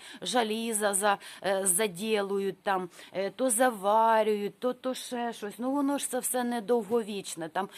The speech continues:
ну, просто треба змінити. У нас маршрутка на К Д З одна єдина ходить,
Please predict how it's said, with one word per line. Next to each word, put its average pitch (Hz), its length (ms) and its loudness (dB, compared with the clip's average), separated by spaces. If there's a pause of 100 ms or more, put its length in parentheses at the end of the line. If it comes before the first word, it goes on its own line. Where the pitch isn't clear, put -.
(160)
ну, 247 120 -4
просто 247 400 -4
треба 208 360 -2
змінити. 196 580 -4
У 240 120 -6
нас 302 240 2
маршрутка 269 600 -4
на 185 120 -4
К 180 140 -6
Д 175 140 -6
З 175 180 -2
одна 269 240 -2
єдина 269 640 -2
ходить, 165 560 -6